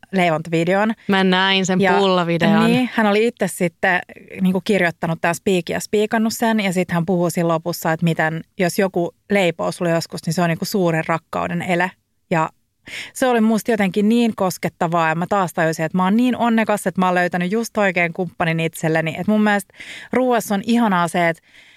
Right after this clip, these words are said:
Speaker 1: ää, riippumatta siitä, että millainen tulotaso sulla on, millainen keittiö sulla on, niin sä voit oikeasti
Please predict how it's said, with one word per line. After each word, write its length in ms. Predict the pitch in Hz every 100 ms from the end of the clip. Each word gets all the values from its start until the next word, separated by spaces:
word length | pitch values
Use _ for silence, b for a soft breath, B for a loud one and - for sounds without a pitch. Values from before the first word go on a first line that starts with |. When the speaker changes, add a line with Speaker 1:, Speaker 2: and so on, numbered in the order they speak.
| b b _
Speaker 1:
ää, 200 | 190 185
riippumatta 500 | 202 233 208 185 -
siitä, 320 | 185 208 180
että 140 | 165 190
millainen 380 | 214 220 175 160
tulotaso 560 | 220 202 196 185 185 180
sulla 340 | 175 180 175
on, 100 | 175
millainen 380 | 196 202 180 170
keittiö 520 | 202 196 180 - 175
sulla 380 | 170 170 170 165
on, 140 | 165 165 b b b b _
niin 260 | 196 190 190 -
sä 100 | 208
voit 220 | 202 202
oikeasti 680 | 220 214 190 165 - 180 175